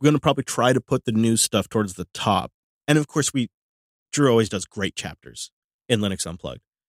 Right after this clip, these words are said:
So you could always download Linux Unplugged and just go to the news chapter, uh, because he really does a great job of making that clear. Withers writes in, "With twenty-five thousand sats, I always have streaming sats on,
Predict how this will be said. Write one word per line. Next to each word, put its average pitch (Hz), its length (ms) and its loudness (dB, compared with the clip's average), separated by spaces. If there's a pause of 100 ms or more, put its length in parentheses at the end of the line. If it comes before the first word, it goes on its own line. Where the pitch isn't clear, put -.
(320)
So - 100 -2
you 110 60 4
could 139 140 4
always 123 220 4
download 110 340 2
Linux 98 220 -2
Unplugged 95 440 -2
and 110 120 -2
just 101 200 -2
go 95 160 0
to 85 120 -8
the 80 80 -6
news - 180 -4
chapter, - 460 -12 (140)
uh, - 220 -2
because - 280 -2
he 107 60 4
really 98 220 2
does 87 140 -8
a 92 60 -10
great 73 180 -6
job 58 220 -10
of - 100 -12
making 82 280 -8
that - 140 -12
clear. - 240 -10 (960)
Withers 165 320 6
writes 123 260 2
in, 120 140 0
"With 110 100 0
twenty-five 120 680 2
thousand 120 560 0
sats, 120 360 0
I 87 40 0
always 170 260 0
have 143 320 0
streaming 127 320 0
sats 113 340 2
on, 135 360 2